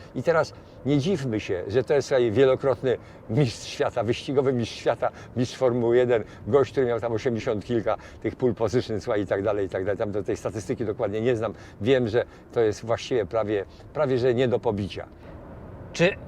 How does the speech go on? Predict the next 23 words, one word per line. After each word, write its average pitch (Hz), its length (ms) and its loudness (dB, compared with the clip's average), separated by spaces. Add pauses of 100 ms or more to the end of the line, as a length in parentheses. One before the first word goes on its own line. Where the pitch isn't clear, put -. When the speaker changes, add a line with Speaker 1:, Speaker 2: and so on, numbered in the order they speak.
(720)
Speaker 2:
człowiek, 147 480 4
który 143 300 4
ma 151 200 4
na 170 120 2
swoim 165 320 0
koncie 131 560 2
tytuły 165 400 4
mistrzowskie 151 520 0
w - 60 -6
Polsce, 139 500 2
w 120 60 0
Europie, 139 460 4
w - 60 -12
Stanach 151 320 2
Zjednoczonych, 123 560 -4 (240)
jeździł 180 420 2
po 175 180 4
torze 165 300 2
w - 40 -6
Poznaniu 143 520 0
z 117 60 -8
Michaelem 147 540 4
Schumacherem, 135 540 -2